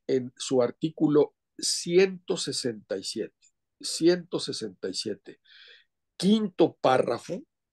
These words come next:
quinto párrafo, lo siguiente, lo voy a leer literalmente, Raúl. Dice, "Para hacer la declaración de validez y de presidenta o presidente electo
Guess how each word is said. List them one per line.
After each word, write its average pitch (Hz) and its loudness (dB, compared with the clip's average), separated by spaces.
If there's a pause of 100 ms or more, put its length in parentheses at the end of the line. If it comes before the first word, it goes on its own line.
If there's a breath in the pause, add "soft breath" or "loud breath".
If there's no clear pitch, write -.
(160)
quinto 180 0
párrafo, 127 2
lo 143 8
siguiente, 156 0
lo 117 -2
voy 139 4
a 143 4
leer 117 -2
literalmente, 127 0
Raúl. 95 -12 (920 loud breath)
Dice, 147 2 (500)
"Para 135 2
hacer 202 2 (260)
la 131 -4
declaración 127 -2
de 190 4
validez 123 -4 (580)
y 214 -2
de 175 4
presidenta 151 -2 (240)
o 196 6
presidente 147 -2
electo 131 0